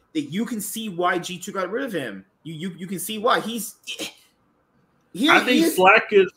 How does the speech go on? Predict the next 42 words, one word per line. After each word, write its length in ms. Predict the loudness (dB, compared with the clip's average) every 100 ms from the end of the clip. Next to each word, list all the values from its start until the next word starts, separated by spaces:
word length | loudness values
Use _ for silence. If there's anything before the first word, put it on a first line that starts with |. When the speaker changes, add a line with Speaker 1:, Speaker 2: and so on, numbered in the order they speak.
| 6
Speaker 2:
good 160 | 8
enough 300 | 8 4 -2
for 240 | 0 -2 -4
Team 260 | -6 -4
High 80 | -2
Rank, 400 | -2 0 2 0
'cause 140 | -4 -8
Team 140 | -4 0
High 60 |
Rank 240 | 0 -2 -6
does 180 | -6
have 380 | -4 -2 -2 -2 -8 _ _ _
high 520 | -14 -2 2 2 0
standards, 800 | -4 _ -6 -4 -2 -2 -2 -4 -4
but 200 | -4 -2
G 240 | -4 -4
two 260 | -4 0 0
is 60 | -2
a 40 |
different 340 | -2 -4 -6 -14
story. 400 | -6 -4 -4 -4
That's 260 | -4 -2
Speaker 1:
Yeah, 160 | 2 4
Speaker 2:
the 80 | 4
Speaker 1:
yeah, 100 | 2
G 180 | -2
two, 140 | -4 -6
you 140 | 0
gotta 180 | 2 2
kinda 240 | 0 -2
be, 140 | -2 -2
like, 240 | -2 -6 -10 _ _ 0
I, 180 | 2 2
arguably 500 | 2 2 0 -2 -4
top 280 | -2 -4 -4
three 160 | -8
in 80 | -8
your 120 | -8
role 200 | -6 -6
to 80 | -8
be 160 | -12 -12
on, 240 | -12 -14